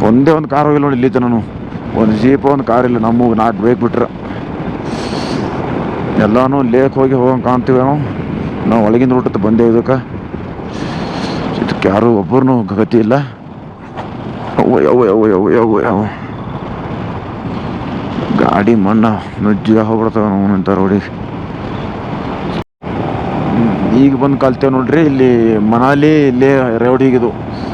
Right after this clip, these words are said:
So ಈ ಸಲನೂ ಒಂದು, ಒಂದು ಸೈಡ್ ಆ ಕಡೆ ಬೀಳೋ ತರ್ತ, ಒಂದು ಟೈಮ್ ಒಂದಿನ ಈ ಕಡೆ ಬೀಳೋ ತರ್ತ.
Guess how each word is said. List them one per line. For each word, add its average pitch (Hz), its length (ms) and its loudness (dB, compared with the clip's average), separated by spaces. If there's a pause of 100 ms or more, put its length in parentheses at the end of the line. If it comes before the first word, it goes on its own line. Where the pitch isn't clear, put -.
(200)
So 131 160 4
ಈ 135 140 6
ಸಲನೂ 143 380 2
ಒಂದು, 143 460 2
ಒಂದು 127 220 0
ಸೈಡ್ 127 140 2
ಆ 117 40 2
ಕಡೆ 135 180 0
ಬೀಳೋ 139 120 2
ತರ್ತ, 135 200 0
ಒಂದು 127 320 0
ಟೈಮ್ 120 260 0
ಒಂದಿನ 123 240 0
ಈ 123 80 2
ಕಡೆ 127 120 2
ಬೀಳೋ 123 180 2
ತರ್ತ. 123 240 0